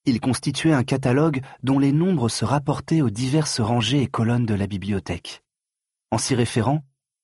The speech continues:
le jeune homme n'eut aucune peine à dépister les ouvrages sur Laon d'or. Il sélectionna le livre le plus simple qu'il put trouver et se mit au travail.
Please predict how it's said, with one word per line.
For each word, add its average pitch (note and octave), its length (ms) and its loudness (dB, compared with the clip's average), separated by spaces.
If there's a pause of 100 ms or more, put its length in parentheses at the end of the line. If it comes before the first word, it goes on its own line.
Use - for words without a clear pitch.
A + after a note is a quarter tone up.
le B2 160 2
jeune D3+ 280 2
homme E3 180 4
n'eut C3 180 2
aucune D#3+ 380 0
peine D3 240 2
à A2 80 2
dépister B2 480 -2
les A2 220 0
ouvrages A2 380 0
sur - 240 -4
Laon G#2 280 0
d'or. F#2 360 -4 (880)
Il - 140 -10
sélectionna B2 600 0
le A2+ 100 2
livre A2 320 0
le G#2+ 100 0
plus - 160 -6
simple B2 380 -2
qu'il A2+ 180 -4
put - 140 -6
trouver G#2 400 -4 (260)
et G2 80 -8
se - 160 -6
mit G2 180 0
au F#2+ 60 -2
travail. E2 480 -6